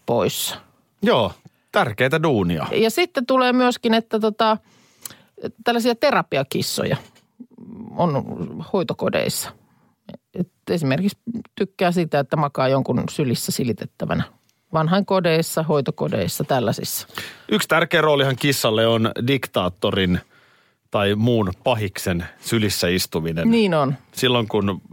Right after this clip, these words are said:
Speaker 2: vaikkapa elokuvassa oikein tosi paha
Speaker 1: Kyllä.
Speaker 2: henkilö suunnittelee jotain ilkeää, niin
Speaker 1: Mielellään valkoinen kissa, niin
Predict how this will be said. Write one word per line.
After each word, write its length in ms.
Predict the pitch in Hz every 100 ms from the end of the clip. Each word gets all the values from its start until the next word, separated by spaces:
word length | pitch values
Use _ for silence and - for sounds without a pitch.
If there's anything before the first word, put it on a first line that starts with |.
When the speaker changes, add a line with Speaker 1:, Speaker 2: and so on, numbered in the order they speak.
| 98
Speaker 2:
vaikkapa 380 | 104 101 104 117
elokuvassa 600 | 117 104 - 95 92 - 90 - - _ _ _ _ _ _
oikein 300 | 101 95 104
tosi 240 | 92 110 110
paha 340 | - 82 80 - - _ -
Speaker 1:
Kyllä. 280 | 165 131 - - _ _
Speaker 2:
henkilö 300 | 113 104 104 95
suunnittelee 440 | 110 98 87 92
jotain 240 | 87 98
ilkeää, 360 | 110 101 90 -
niin 60 | 190
Speaker 1:
Mielellään 420 | 220 262 220 185
valkoinen 500 | 180 156 147 139 131
kissa, 360 | - - -
niin 180 | - -